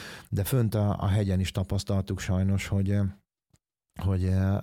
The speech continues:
például a, a Kardungla hágó, ugye, ötezer-ötszáz méteren, gyönyörű, nézel jobbra-balra mindenhol a csúcsok,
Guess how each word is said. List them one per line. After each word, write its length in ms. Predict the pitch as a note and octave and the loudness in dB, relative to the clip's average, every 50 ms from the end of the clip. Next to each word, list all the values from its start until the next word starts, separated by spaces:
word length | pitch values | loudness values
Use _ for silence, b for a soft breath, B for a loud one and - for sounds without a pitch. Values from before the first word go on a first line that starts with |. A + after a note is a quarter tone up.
| - G2+ - | -4 -8 -6
például 400 | - G#2 G2 G2 G#2 G2 G2+ G#2 | -2 -2 0 2 2 2 2 0
a, 360 | - - - G2 F#2+ G2 - | 0 -2 -4 -4 -2 -2 -2
a 40 | G#2+ | -2
Kardungla 560 | - - G2+ G2 F#2 F2 G2+ G2+ F#2 F2+ F2+ | -2 0 0 0 0 0 0 0 0 2 0
hágó, 380 | F2+ E2+ D2+ C#2 E2+ D2+ C#2 C2 | 0 0 0 -2 -2 -2 -2 -4
ugye, 200 | C#2 D2+ D#2+ C#2+ | -4 -4 -2 -2
ötezer-ötszáz 760 | G#2 A2+ - G2+ G2 F2+ G2 G2 G2 - - - E2+ E2+ E2 | -2 -2 -2 -2 -2 -2 0 -2 -2 -2 -2 -2 -2 -2 0
méteren, 460 | F2+ F2+ F2+ - - - - A1 - | 0 0 -2 -2 -4 -6 -4 -4 -2
gyönyörű, 380 | F#2+ G#2+ G2+ F#2 F2+ E2+ C#2 E2+ | 0 0 0 0 0 0 0 0
nézel 420 | F#2+ G2+ G2+ F#2+ E2+ D#2+ D#2+ D#2 | 0 2 2 0 0 0 0 0
jobbra-balra 540 | F#2+ G2+ F2 D#2+ F2 F2 F#2 F#2+ F#2 F2 F2+ | 0 0 0 0 -2 -2 0 0 0 2 2
mindenhol 480 | F2+ F#2 F2 E2 E2 D#2+ F2 F2+ E2+ | 2 2 2 0 0 0 0 -2 -2
a 80 | F2 E2+ | -2 -2
csúcsok, 480 | - - F2+ F2 E2+ - F#2+ F#2 - | -4 -4 -4 -4 -4 -4 -6 -6 -6